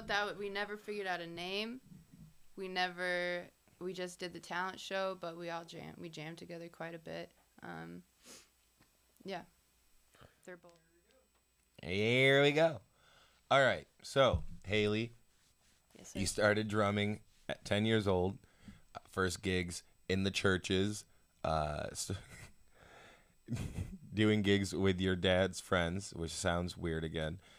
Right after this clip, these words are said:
Speaker 2: Uh, but it wasn't church music.
Speaker 1: Mm-mm.
Speaker 2: So was that your first, like, foray into performing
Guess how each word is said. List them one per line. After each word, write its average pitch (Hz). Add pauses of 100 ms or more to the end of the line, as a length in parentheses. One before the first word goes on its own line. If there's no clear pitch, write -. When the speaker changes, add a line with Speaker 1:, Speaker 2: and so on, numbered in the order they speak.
(220)
Speaker 2:
Uh, 78
but 90
it 92
wasn't 101
church 90
music. 78 (340)
Speaker 1:
Mm-mm. -
Speaker 2:
So 90
was 87
that 90
your 87
first, 90
like, 85
foray 85
into 80
performing 80